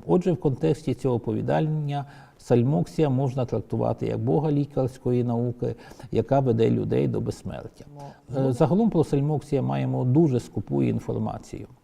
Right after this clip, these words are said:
Ми навіть не знаємо, чи нас-, е, як насправді було звати цю людину. Сальмоксій чи Залмоксис — це вже грецька інтерпретація його імені або прізвиська.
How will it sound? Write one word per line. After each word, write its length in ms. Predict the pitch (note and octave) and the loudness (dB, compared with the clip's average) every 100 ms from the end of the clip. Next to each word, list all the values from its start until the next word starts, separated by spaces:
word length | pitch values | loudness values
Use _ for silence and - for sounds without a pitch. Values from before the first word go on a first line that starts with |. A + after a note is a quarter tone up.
| _ - - - - - | _ -20 -20 -20 -20 -6
Ми 120 | D#3+ A3 | 2 6
навіть 300 | A3 G3+ G3 | 6 6 6
не 120 | E3 | 4
знаємо, 500 | D#3+ D#3+ C3 B2 A#2 | 4 4 4 4 2
чи 140 | - | 2
нас-, 240 | B2+ B2+ - - - | 0 0 -4 -10 -2
е, 400 | B2+ B2 B2 A2+ - | 2 4 4 2 0
як 300 | B2 E3+ - | 2 2 0
насправді 540 | C#3 - C#3+ C#3+ B2+ | -6 -2 0 2 2
було 320 | B2 A#2 A#2 A2 | 0 2 2 2
звати 400 | A2+ C#3 C3+ A#2 | 2 2 2 -4
цю 200 | - A2+ | 0 0
людину. 460 | A2 G#2+ A#2+ A#2+ A#2+ - - - | 0 -4 -6 -10 -14 -20 -20 -6
Сальмоксій 680 | - C#3 E3 A#3 A#3 - F3 | 2 4 6 2 2 2 2
чи 180 | - B2+ | 2 0
Залмоксис — 880 | C3 B2+ D3 F3+ - - D#3 - - - - _ - | 2 2 2 0 -2 -2 -2 -4 -20 -20 -20 _ -4
це 100 | D#3 | 0
вже 160 | C#3+ C#3+ | 4 4
грецька 460 | C#3+ E3 D#3 - | 4 4 2 0
інтерпретація 1040 | A#2 A2+ A#2 A2+ A#2+ A#2 - D3+ C#3 C#3+ C3 | 0 0 0 0 0 0 0 -2 0 -2 0
його 320 | A#2 A#2 A#2 | 0 0 0
імені 560 | B2 C3+ C3 B2 B2 A#2+ | -2 -2 -2 -2 -4 -4
або 220 | A2 A2+ | -4 -4
прізвиська. 720 | A#2+ G#2+ G#2+ - - - | -2 -2 -2 -8 -14 -16